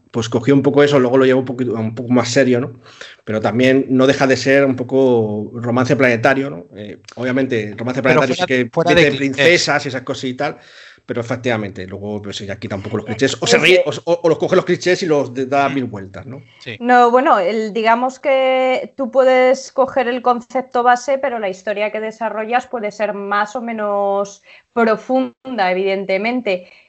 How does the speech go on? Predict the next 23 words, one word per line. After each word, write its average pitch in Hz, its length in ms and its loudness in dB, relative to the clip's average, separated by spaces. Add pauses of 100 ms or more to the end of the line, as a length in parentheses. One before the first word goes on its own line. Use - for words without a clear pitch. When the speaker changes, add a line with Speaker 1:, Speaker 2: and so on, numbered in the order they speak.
Speaker 3:
porque 208 600 4
el, 226 720 -4
el, 208 160 0
yo 220 100 -4
siempre 226 240 -8
lo 240 120 -2
digo, 247 180 0
la 233 120 4
base 220 220 -2
de 233 80 2
la 226 160 2
ciencia 226 300 -4
ficción 240 460 -6
era, 240 280 4 (240)
eh, 196 480 0
plantearte 214 1000 0
situaciones, 226 1300 -4 (360)
eh, 220 540 0
para 226 280 4
que, - 80 -2
hacerte 202 400 -2
pensar. 196 520 0
Entonces, 202 560 -6